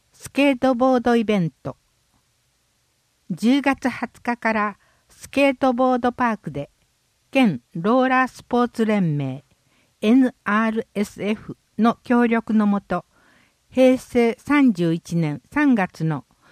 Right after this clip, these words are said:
コンテストに向けてスケートボードのイベントが開催され、二日間を通して約百四十人が参加しました。参加者は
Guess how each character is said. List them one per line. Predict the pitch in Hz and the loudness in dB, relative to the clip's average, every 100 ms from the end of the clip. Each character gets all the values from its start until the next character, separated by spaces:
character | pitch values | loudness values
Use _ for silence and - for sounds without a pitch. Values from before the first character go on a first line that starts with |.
| - | -2
コ | 285 294 | 2 4
ン | 269 | 2
テ | 175 185 | -2 -6
ス | - | -6
ト | - 170 | -4 -2
に | 170 | 0
向 | 190 | -2
け | 202 208 | -2 -4
て | - 180 196 | -4 -8 -8
ス | - - | -20 -10
ケ | - 269 | 0 2
ー | 269 | 2
ト | 269 254 | 0 0
ボ | 247 233 | 2 2
ー | 180 | 2
ド | 160 | 0
の | 160 | -2
イ | - | -2
ベ | 208 262 | 0 2
ン | 254 | 2
ト | - 220 | -2 -4
が | 220 | -4
開 | - 220 226 | -6 -4 -4
催 | - 208 202 | -2 -2 -2
さ | - 170 | -4 -4
れ、 | 143 _ _ _ _ _ | -6 _ _ _ _ _
二 | - 214 - | -10 -8 -2
日 | 285 | -2
間 | - 208 170 160 | -2 -2 0 -2
を | 156 | -2
通 | 214 180 | -2 -2
し | - - | -4 -10
て | - 147 - _ _ - | -14 -14 -14 _ _ -6
約 | 220 247 180 - | -4 -4 -6 -10
百 | - 220 - | -6 -6 -2
四 | 277 302 294 269 | 0 2 2 0
十 | 285 262 | 2 2
人 | 208 175 151 | 2 2 -2
が | 143 _ | -6 _
参 | _ - 190 | _ -4 -4
加 | 190 | -4
し | 180 165 | -6 -4
ま | 160 | -4
し | 165 - | -4 -12
た。 | 143 - _ _ _ _ _ _ _ _ | -16 -16 _ _ _ _ _ _ _ _
参 | - 220 254 | -2 0 2
加 | 254 240 | 0 -6
者 | 202 156 | -6 -6
は | 139 | -8